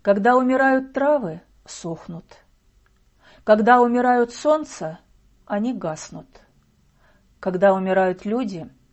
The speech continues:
поют песни. Поэзия Серебряного века неоднозначна. Она по сей день приковывает к себе внимание. Наиболее яркие представители,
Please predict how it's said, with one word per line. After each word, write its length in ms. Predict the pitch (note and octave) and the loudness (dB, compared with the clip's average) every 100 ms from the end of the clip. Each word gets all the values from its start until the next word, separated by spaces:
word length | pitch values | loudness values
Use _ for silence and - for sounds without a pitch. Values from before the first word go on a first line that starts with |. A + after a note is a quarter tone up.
| _ _ _ - | _ _ _ -8
поют 380 | E3+ F#3 F#3 | -4 -4 -4
песни. 500 | - D#3+ - - - - _ _ _ _ _ _ _ _ _ _ _ _ _ _ _ - - | -12 -14 -14 -18 -20 -20 _ _ _ _ _ _ _ _ _ _ _ _ _ _ _ -20 -4
Поэзия 640 | - C4 F4+ F#4+ D#4 D#4 D#4 | 8 10 10 6 2 -2 -2
Серебряного 720 | - D4 F4+ E4+ D#4 D4+ C#4 | -2 0 0 0 2 4 4
века 340 | C4+ E4 D#4+ | 2 0 0
неоднозначна. 1200 | B3 A#3+ C4 A3 B3 B3 A#3 G3+ F#3 - F3 F3+ - _ _ _ _ - - | -2 0 0 -2 -4 -4 -4 -4 -6 -14 -16 -16 -20 _ _ _ _ -20 -2
Она 240 | A#3 C4+ D4 | 0 4 6
по 160 | C#4+ | 6
сей 400 | C#4 - F#4+ F#4 | 4 6 8 8
день 460 | B3 F3 B3+ A3 G3+ | 2 -4 0 0 -2
приковывает 800 | G3+ G#3 B3+ D4+ D4+ A#3+ G3 F#3+ | -4 -4 2 4 4 2 0 0
к 60 | |
себе 380 | - A3+ G3 A3+ | -8 -6 0 0
внимание. 720 | A3 G#3+ G3+ F#3 F3 F3 G3 C4 _ _ _ _ _ _ _ - - | 2 0 0 -4 -8 -12 -16 -20 _ _ _ _ _ _ _ -20 -6
Наиболее 680 | G#3 C#4 C4+ F4+ G4 F4 D#4 | 0 4 6 6 8 6 4
яркие 540 | B3 D4+ E4+ - A#3+ | 8 8 8 4 -2
представители, 960 | A3 G3 - A3 G#3+ D4 C#4 G3+ D#3+ | -2 -6 -2 0 0 -4 -4 -6 -6